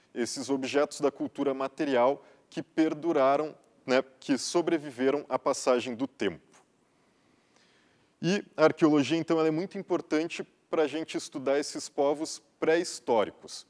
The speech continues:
E aqui a gente tem, ãh, esqueletos humanos que são muito importantes pra história do Brasil e da América, né? A gente tem a questão, então, de como a América foi povoada, como a humanidade chegou aqui,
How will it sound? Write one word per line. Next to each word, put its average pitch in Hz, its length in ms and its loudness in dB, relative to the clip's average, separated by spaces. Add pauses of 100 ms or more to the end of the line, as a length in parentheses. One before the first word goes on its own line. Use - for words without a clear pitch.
E 135 100 0
aqui 156 420 -6 (560)
a 127 140 -2
gente 139 300 -6
tem, 151 320 -6 (560)
ãh, 120 560 4
esqueletos 135 760 0
humanos 139 460 0
que - 100 -10
são 151 140 -2
muito 196 340 -8
importantes 165 760 -2
pra 156 180 -4
história 147 400 -2
do 143 140 -6
Brasil 139 580 0 (360)
e 202 220 -6 (220)
da 190 240 0
América, 127 640 -4 (100)
né? 120 140 -8
A 120 40 -6
gente 131 240 -10
tem 147 120 -4
a 143 40 -6
questão, 151 400 -6
então, 151 300 -6
de 302 160 -12 (200)
como 220 240 -4
a 202 40 0
América 160 380 -2
foi 135 180 -4
povoada, 131 800 -2
como 185 340 0
a 175 40 -2
humanidade 135 540 -4
chegou 104 340 -4
aqui, 160 400 -8